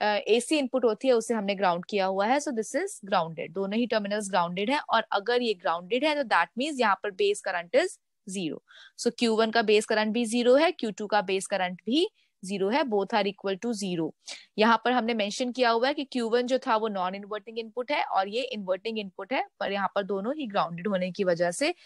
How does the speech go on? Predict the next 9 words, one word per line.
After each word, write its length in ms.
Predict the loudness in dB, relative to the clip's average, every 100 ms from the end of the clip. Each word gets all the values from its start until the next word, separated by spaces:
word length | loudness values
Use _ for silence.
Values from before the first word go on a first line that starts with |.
| -20 0
base 240 | 4 4 6
current 280 | 6 6 2
of 120 | -2
both 340 | 0 -2 0
is 200 | -2 0
equal 380 | -4 -4 -4 -4 -2
to 140 | -2 -2 _ _ _ -10
zero, 340 | -6 -4 -6 -12 _ _ _
right? 180 | 2 2